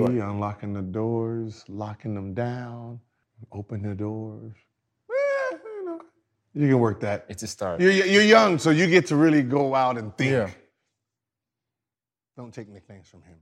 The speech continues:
Speaker 2: Trust me.
Speaker 1: I don't have them,
Speaker 2: Yeah.
Speaker 1: so actually I do, but
Speaker 2: <laughs>
Speaker 1: not, not cool like that either.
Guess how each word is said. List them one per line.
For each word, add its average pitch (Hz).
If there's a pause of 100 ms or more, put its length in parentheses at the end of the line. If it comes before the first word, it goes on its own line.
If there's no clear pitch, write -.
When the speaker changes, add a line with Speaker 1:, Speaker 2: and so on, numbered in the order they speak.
(380)
Speaker 2:
Trust -
me. -
Speaker 1:
I 139
don't 170
have 147
them, 85 (200)
Speaker 2:
Yeah. 95
Speaker 1:
so 92 (100)
actually 151
I 113
do, 120
but 101 (300)
Speaker 2:
<laughs> -
Speaker 1:
not, 107
not 104
cool 104
like 87
that 87
either. 87